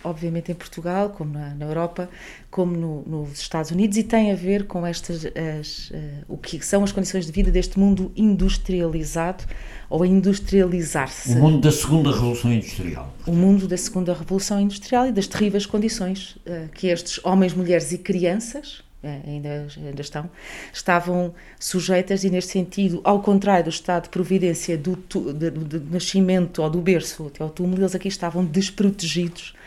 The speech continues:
Speaker 1: em todas as fases da, da, da sua vida. Este, em relação ao primeiro de maio e ao primeiro primeiro de maio, para além, obviamente, de uma tradição reivindicativa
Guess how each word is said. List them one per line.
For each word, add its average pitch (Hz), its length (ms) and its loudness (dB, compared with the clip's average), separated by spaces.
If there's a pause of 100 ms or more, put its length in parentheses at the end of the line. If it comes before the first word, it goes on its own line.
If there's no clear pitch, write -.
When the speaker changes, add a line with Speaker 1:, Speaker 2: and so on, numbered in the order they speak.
(280)
Speaker 1:
em 170 100 -2
todas 170 300 0
as 165 120 -6
fases 160 480 -4 (420)
da, 170 140 0
da, 156 500 2
da 156 120 0
sua 151 180 -2
vida. 135 320 -10 (1000)
Este, 302 380 4
em 262 240 2
relação 247 540 2
ao 185 200 0
primeiro 190 400 0
de 180 80 -4
maio 175 320 0
e 151 60 -2
ao 151 100 -4
primeiro 185 500 2
primeiro 151 340 -4
de 147 80 -12
maio, 202 540 0 (320)
para 180 120 0
além, 190 220 4
obviamente, 170 380 -2
de - 60 -6
uma 170 120 -2
tradição 170 460 -2
reivindicativa 175 1200 -2